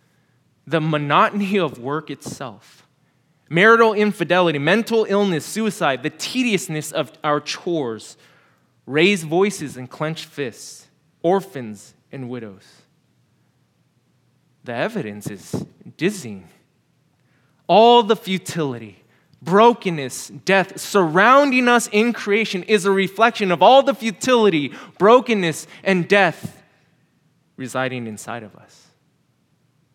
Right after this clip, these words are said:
because of our sin. That's why it's a package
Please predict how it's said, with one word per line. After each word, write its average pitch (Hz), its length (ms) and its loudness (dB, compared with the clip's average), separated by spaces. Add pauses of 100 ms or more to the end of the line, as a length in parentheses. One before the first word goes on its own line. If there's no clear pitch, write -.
(120)
because 113 260 -16
of 101 100 -18
our 117 180 -10
sin. - 280 -20 (1080)
That's - 240 -8
why 170 200 4
it's 165 180 -4
a 135 40 -6
package 170 800 -6